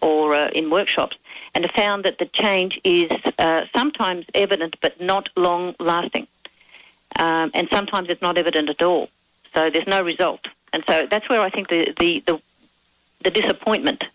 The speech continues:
in using the word change, I think that's where it's arisen.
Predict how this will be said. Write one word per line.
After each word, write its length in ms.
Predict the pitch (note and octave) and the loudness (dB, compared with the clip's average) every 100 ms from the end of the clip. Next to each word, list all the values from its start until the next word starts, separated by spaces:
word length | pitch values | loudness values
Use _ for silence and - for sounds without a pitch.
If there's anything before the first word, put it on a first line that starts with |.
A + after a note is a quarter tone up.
| _ | _
in 160 | - E3 | 0 2
using 260 | E3+ D#3+ D#3+ | 2 2 2
the 80 | |
word 220 | D#3 D3+ D3 | 2 2 0
change, 400 | F3 D3 D3+ D3+ | 0 0 0 -2
I 100 | D3+ | -2
think 160 | E3 | -2
that's 180 | E3+ - | -2 0
where 120 | D#3+ | 0
it's 140 | D3 - | 0 0
arisen. 340 | C#3+ C#3+ D3 | -2 -2 -6